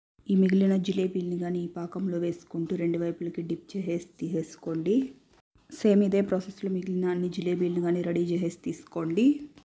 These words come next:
ఇలా రెడీ చేసి పెట్టుకున్న జిలేబీల పైన నేను కొద్దిగా పిస్తాతో గార్నిషింగ్ చేసి తీసుకున్నాను. చూసారు కదా ఫ్రెండ్స్, మన జిలేబీలు అచ్చం బయట దొరికే జిలేబీలకి ఏమాత్రం తీసిపోని విధంగా కలర్ అయినా స్ట్రక్చర్ అయినా ఎంత పర్ఫెక్ట్‌గా వచ్చాయో.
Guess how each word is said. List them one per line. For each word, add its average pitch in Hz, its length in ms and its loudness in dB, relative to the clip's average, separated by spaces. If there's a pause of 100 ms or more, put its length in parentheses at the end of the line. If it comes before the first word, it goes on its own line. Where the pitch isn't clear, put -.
(120)
ఇలా 196 180 4
రెడీ 196 220 4
చేసి 208 240 0
పెట్టుకున్న 190 360 -6
జిలేబీల 180 460 0
పైన 180 240 -4
నేను 180 220 0
కొద్దిగా 175 380 -4
పిస్తాతో 190 500 -6
గార్నిషింగ్ 180 540 -2
చేసి 175 200 -4
తీసుకున్నాను. 170 680 -2
చూసారు 196 360 -4
కదా 190 180 -2
ఫ్రెండ్స్, 185 380 -4
మన 175 180 -2
జిలేబీలు 175 580 -2 (140)
అచ్చం 180 320 -10
బయట 170 240 -4
దొరికే 180 320 -6
జిలేబీలకి 170 720 -4
ఏమాత్రం 170 440 -2
తీసిపోని 170 480 -6
విధంగా 170 360 -2
కలర్ 170 320 -8
అయినా 170 200 0
స్ట్రక్చర్ 170 440 -6
అయినా 170 220 -2
ఎంత 165 200 -2
పర్ఫెక్ట్‌గా 170 580 -8
వచ్చాయో. 170 460 -4